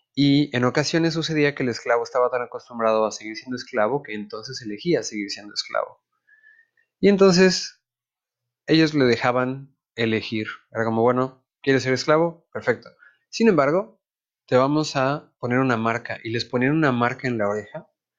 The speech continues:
para que todos los esclavos y todos los hombres libres supieran que ese esclavo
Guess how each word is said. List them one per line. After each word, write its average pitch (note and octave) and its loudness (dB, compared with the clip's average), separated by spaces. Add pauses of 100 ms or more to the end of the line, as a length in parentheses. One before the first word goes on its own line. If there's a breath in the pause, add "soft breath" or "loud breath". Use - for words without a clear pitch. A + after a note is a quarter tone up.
(720 soft breath)
para A2 0
que - -6
todos F#3+ 0
los C#3+ 0
esclavos C3 0
y A2 -10
todos E3 2
los B2+ 0
hombres A#2+ 0
libres A#2 2
supieran G#2+ -2
que - -10
ese F#3 0
esclavo C3+ 0